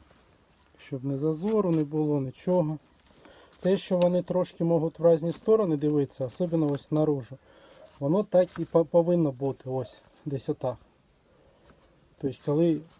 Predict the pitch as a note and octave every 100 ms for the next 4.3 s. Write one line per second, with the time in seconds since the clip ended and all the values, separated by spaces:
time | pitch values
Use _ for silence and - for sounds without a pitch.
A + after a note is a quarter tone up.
0 | _ D3+ D3+ D#3+ D#3 - D#3 D3 C#3+ -
1 | D#3 D#3 D#3+ D#3 A3 G#3+ D#3 C#3+ E3+ F3
2 | D3 D3+ E3+ C3+ D3 D#3 C3+ B2+ A#2+ -
3 | - _ - - - - - C#3+ F#3 A#3
4 | G3+ C3+